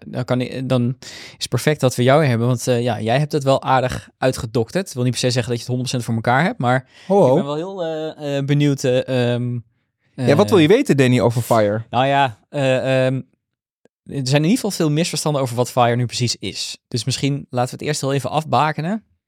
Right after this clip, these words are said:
Speaker 2: Ja.
Speaker 1: Wat is FIRE nu precies?
Speaker 2: Ja, fire staat voor Financial Independent Retire Early. Het is, eh, echt
Speaker 1: Ah.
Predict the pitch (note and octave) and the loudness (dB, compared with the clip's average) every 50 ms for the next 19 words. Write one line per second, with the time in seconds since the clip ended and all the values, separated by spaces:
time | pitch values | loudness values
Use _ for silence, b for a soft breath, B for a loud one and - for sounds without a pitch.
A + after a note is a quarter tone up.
0 | _ _ - C3 D3 F#3 - - _ _ _ _ _ _ _ - B2+ D3+ - - | _ _ 2 2 4 4 2 -2 _ _ _ _ _ _ _ -2 -2 -2 -2 -4
1 | D3 C3+ - - C3 A2+ G2 F#2+ G2+ G2 G2+ - - - - - - - - B2 | -6 -4 -2 0 -2 0 -2 -4 -8 -10 -12 -12 -12 -12 -12 -12 -12 -4 -2 0
2 | A#2 A2+ - - - - - - E3+ G3 F#3+ D#3 C3 - - - D3 D#3 - - | 0 0 -2 -6 -14 -4 2 4 4 6 6 4 2 2 2 2 2 2 2 0
3 | - - A#2+ - - C3 C3+ C#3 D#3+ F#3 F#3+ - - C#3+ - D3 C3+ C3 B2 B2 | -2 -2 0 2 2 2 4 4 4 2 2 2 0 0 2 4 4 4 4 4
4 | - C3+ D#3 F#3+ G#3+ - - - C#3 B2 B2+ C3+ C3+ - D3+ C#3+ C3 A#2+ G#2+ - | 4 2 4 2 0 -2 -4 -2 -2 0 0 0 0 2 2 2 2 2 0 0
5 | - C3 C3+ D3 E3 G3+ B3 C#4 C4+ - _ _ _ _ _ - A#2+ - - C3 | 0 2 2 4 2 2 0 -4 -6 -10 _ _ _ _ _ -12 -12 -10 -10 -10
6 | - - - - - A2+ G#2+ - | -10 -8 -8 -6 -6 -6 -6 -8